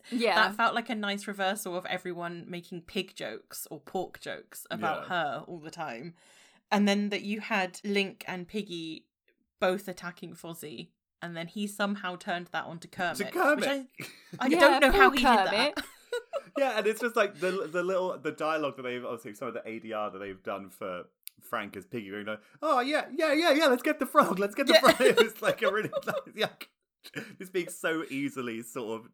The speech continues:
Speaker 3: of, you know, convinced to go, you know, to go against Kermit was nice.
Speaker 2: It didn't make up for Pigs in Space in ge-, like, in total,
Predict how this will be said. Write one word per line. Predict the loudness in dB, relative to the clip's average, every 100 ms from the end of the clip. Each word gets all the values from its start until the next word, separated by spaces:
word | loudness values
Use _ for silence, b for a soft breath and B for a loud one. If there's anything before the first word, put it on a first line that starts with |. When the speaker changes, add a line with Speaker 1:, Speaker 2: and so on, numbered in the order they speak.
| _ -14
Speaker 3:
of, | B B B B -14
you | -12
know, | -12 -12 -8
convinced | -8 -6 -8 -8 -12
to | -10
go, | -4 -4 -4 -10 -10
you | -10
know, | -10
to | -10
go | -8 -8
against | -8 -10 -14 -14
Kermit | -10 -10 -10 -16 -16
was | -20 -16
nice. | -16 -16 -10
Speaker 2:
It | -8 -6
didn't | -6 -6
make | -8 -6
up | -6 -6
for | -16
Pigs | -12 -12 -12
in | -14
Space | -12 -12 -12
in | -12 -12 -12
ge-, | -16 -12
like, | -10 -10
in | -10 -12 -12 _
total, | -6 -4 -4 -10 -14